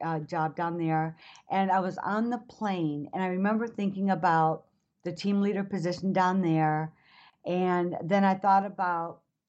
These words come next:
you know, the senior program that I'd been developing at Master Builders,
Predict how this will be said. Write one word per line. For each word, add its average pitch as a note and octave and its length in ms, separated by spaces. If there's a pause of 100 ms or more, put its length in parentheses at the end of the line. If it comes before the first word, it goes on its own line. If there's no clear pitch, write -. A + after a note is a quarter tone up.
you F3+ 180
know, D#3+ 260
the E3+ 100
senior G#3+ 440
program E3+ 680
that E3+ 120
I'd E3 180
been E3+ 260
developing F3 720
at F#3+ 220
Master A#3+ 400
Builders, D#3+ 640